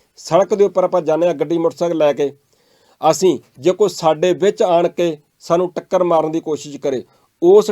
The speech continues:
ਟੱਕਰ ਤੋਂ ਬਚਣ ਦੇ ਵਾਸਤੇ ਵੀ ਮਾੜੀ ਮੋਟੀ ਚਾਰਾਜੋਈ ਤਾਂ ਇਨਸਾਨ ਕਰਦਾ ਹੀ ਆ ਨਾ, ਕਰਨੀ ਚਾਹੀਦੀ ਵੀ ਹੈ। ਔਰ ਉਸ ਤੋਂ ਇੱਕ ਸਟੈਪ ਹੋਰ ਥੋੜ੍ਹਾ ਪਿੱਛੇ ਆ ਜਾਈਏ, ਘੱਟੋ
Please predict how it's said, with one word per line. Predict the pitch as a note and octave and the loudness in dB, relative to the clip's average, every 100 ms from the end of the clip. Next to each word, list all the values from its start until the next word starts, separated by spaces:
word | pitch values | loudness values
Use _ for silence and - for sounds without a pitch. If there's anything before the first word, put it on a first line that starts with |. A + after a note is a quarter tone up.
| - | -6
ਟੱਕਰ | G3 - G3 | -8 -6 -4
ਤੋਂ | G#3+ F3 | -2 -4
ਬਚਣ | A#2+ D#3 A3 G#3+ | -4 -2 0 2
ਦੇ | |
ਵਾਸਤੇ | G3+ F#3 D#3 F3+ | 4 2 -2 -4
ਵੀ | F3+ | -2
ਮਾੜੀ | E3+ F#3+ | -2 -2
ਮੋਟੀ | G3+ F3+ D#3+ | -2 -4 -4
ਚਾਰਾਜੋਈ | E3 D#3+ D#3+ F3 | -2 -2 0 0
ਤਾਂ | F3+ | 0
ਇਨਸਾਨ | E3+ E3 D#3+ D#3+ | -2 -2 -6 -4
ਕਰਦਾ | C#3+ C#3 | -4 0
ਹੀ | E3 | 2
ਆ | F3+ | 2
ਨਾ, | G3+ | 2
ਕਰਨੀ | G#3 E3 D3+ | 0 -4 -4
ਚਾਹੀਦੀ | - F3 G3 F#3 | -2 0 0 -2
ਵੀ | D#3+ D3 | -2 -2
ਹੈ। | A#2+ _ _ _ _ _ - | -6 _ _ _ _ _ 0
ਔਰ | F3 G3+ | 6 6
ਉਸ | G#3 F3 E3 | 6 -2 0
ਤੋਂ | G#3+ G3+ | 2 2
ਇੱਕ | F#3+ | 0
ਸਟੈਪ | F3+ F#3 F3 | -6 -4 -4
ਹੋਰ | D#3 F3 | -2 -2
ਥੋੜ੍ਹਾ | F3 F3+ | -2 -2
ਪਿੱਛੇ | F3+ - - E3+ | -4 -6 -2 0
ਆ | C#3+ | 0
ਜਾਈਏ, | E3+ F#3 G3 | 0 0 -2
ਘੱਟੋ | F3 E3+ | -4 -4